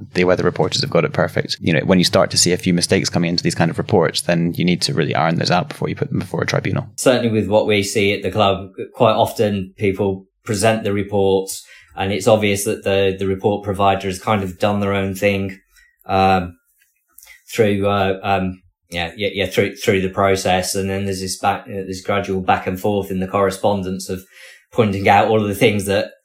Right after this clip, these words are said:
Speaker 2: they've done or they haven't explained that don't quite match up with what, what's in the charter,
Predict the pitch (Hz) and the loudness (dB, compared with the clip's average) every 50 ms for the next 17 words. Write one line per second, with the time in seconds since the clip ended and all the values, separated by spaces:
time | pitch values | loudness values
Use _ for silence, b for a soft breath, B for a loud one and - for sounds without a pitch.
0 | _ _ - 110 98 90 92 - 117 113 113 110 107 107 104 101 98 104 101 101 | _ _ -2 -2 -2 0 2 4 4 6 6 6 4 4 2 0 0 2 2 2
1 | 98 104 101 98 101 95 95 - - - - 113 110 101 101 98 95 95 95 - | 2 2 2 0 -2 -4 -6 -8 -10 -8 -2 0 2 2 2 2 0 -2 -2 0
2 | 110 104 107 101 - 101 98 98 95 101 101 101 - - 110 95 90 98 95 95 | 0 0 0 -2 -2 -2 -2 0 -2 -4 -4 -4 -2 -2 -2 -2 -2 -4 -4 -2
3 | 98 98 101 - - b b b b b - 101 - - - - 101 101 95 95 | 0 -2 -2 -2 -6 b b b b b -4 -4 -2 -2 -2 -4 -4 -2 -2 -2
4 | 92 - 107 101 101 98 98 - 98 95 - | 0 0 0 2 2 0 0 -2 -4 -4 -6